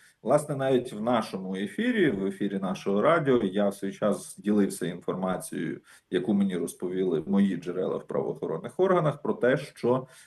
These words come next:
е, Андрій Єрмак переховується в службі зовнішньої розвідки. Там йому виділили приміщення, там йому виділили там фактично ціле крило будівлі.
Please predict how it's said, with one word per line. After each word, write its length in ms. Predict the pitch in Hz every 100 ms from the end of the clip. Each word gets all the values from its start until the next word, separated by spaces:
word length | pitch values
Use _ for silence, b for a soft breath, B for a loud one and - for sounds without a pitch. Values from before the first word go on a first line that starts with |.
| B _
е, 80 | 98 95 92 -
Андрій 380 | 101 98 117
Єрмак 840 | 107 98 95 98 110 143 151 - -
переховується 880 | - 98 95 - 127 131 139 127 120
в 80 | 104
службі 380 | - 120 120 98
зовнішньої 640 | 92 90 95 101 98 95
розвідки. 680 | 87 73 - 90 - 135 156 - b b _
Там 200 | - 131
йому 220 | 113 101 98
виділили 560 | 101 98 90 82 80
приміщення, 720 | 78 - 90 101 156 - 123
там 180 | 104 90 90 -
йому 120 | 98
виділили 580 | 95 92 92 90 95 90
там 240 | - - -
фактично 440 | 87 - 90 - 87
ціле 280 | - 113 104
крило 420 | 98 110 104 98
будівлі. 680 | 92 92 90 120 180 185 180